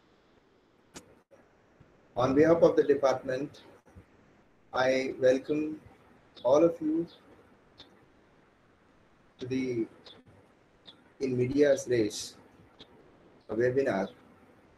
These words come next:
organized by the Department of English. As Swati has rightly pointed out,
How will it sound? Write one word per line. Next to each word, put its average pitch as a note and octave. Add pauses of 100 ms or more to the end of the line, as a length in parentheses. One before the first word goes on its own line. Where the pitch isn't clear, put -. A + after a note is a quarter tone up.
(140)
organized B2+
by A#2
the A#2
Department A2+
of G#2 (100)
English. A#2 (1000)
As B2+ (760)
Swati C#3
has C#3
rightly B2+
pointed A#2
out, G2